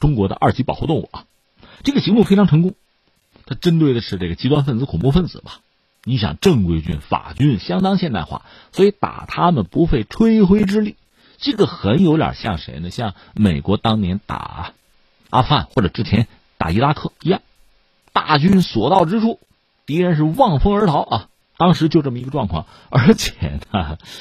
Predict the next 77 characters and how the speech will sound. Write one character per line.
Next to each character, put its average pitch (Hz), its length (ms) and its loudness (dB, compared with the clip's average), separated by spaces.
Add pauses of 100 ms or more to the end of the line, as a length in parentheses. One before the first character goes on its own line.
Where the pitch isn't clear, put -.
(120)
甚 220 200 4
至 151 160 0
像 123 240 -2
这 98 80 0
个 85 100 -4
美 85 160 0
国 113 140 0
兰 165 120 0
德 170 100 -2
公 175 140 2
司 - 260 -6 (340)
还 127 120 -2
研 117 240 2
究 120 120 2
法 76 260 -6
军 104 160 2
这 107 80 2
个 95 80 -2
锁 82 160 -6
猫 92 120 0
行 85 180 -4
动。 82 100 -6 (320)
哎 107 80 -6
呀， 123 300 -4
你 117 60 -14
看 120 180 -6
人 120 100 -2
家 135 80 0
太 139 140 -2
成 110 160 2
功 117 140 6
了， 110 100 2 (500)
这 139 200 -2
个 151 100 0
有 156 100 4
很 147 140 2
多 165 100 6
经 190 140 6
验， 190 140 0
我 139 120 -2
们 160 100 -2
总 135 200 -4
结 151 60 -2
一 170 100 2
下， 165 160 -6 (200)
这 185 100 -2
个 185 60 4
美 165 180 4
国 196 120 4
人 190 100 2
也 165 60 0
应 170 60 0
该 180 100 2
学， 170 220 -4 (420)
特 - 120 -2
别 123 100 4
搞 - 160 -2
笑。 147 240 -2
当 76 180 -8
时 - 140 -18
啊， - 140 -20 (500)
法 117 280 0
军 226 220 2
自 311 200 0
己 - 180 -4
也 107 80 2
觉 87 180 -4
得 87 120 -6
这 90 100 -8
事 87 160 -6
儿 76 100 -6
玩 76 180 -6
得 127 60 -6
漂 214 340 2
亮， 175 200 0
你 135 80 -6
看 - 180 -6